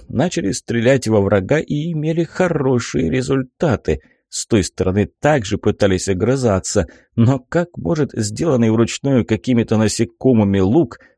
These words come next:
пусть и из лучших материалов и многократно зачарованный, сравниться с плодами массового производства и научного материаловедения технологической эпохи? А зачарование на нашей стороне было не хуже вражеского.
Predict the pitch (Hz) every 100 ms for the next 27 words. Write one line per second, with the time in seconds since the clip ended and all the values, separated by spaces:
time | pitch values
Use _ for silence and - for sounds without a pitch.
0 | - 208 - - 143 127 156 135 - -
1 | - 123 123 117 123 135 117 113 113 110
2 | 113 - 123 120 - 110 104 104 117 117
3 | 117 110 110 107 - _ _ - - 110
4 | 117 147 185 - - 135 - 143 147 160
5 | 151 131 131 127 - - 117 104 - 107
6 | 98 85 78 101 165 - - 131 127 143
7 | 143 135 139 123 - 113 113 107 104 110
8 | - 110 101 98 95 143 151 139 131 120
9 | 120 110 110 110 104 110 98 107 95 -
10 | 101 98 101 - 147 98 - 92 - _
11 | _ _ _ - 107 127 135 135 156 220
12 | 208 185 170 160 170 175 165 - 165 165
13 | 165 143 113 101 131 120 143 151 117 -
14 | 113 117 123 123 123 156 175 90 85 -
15 | - - 82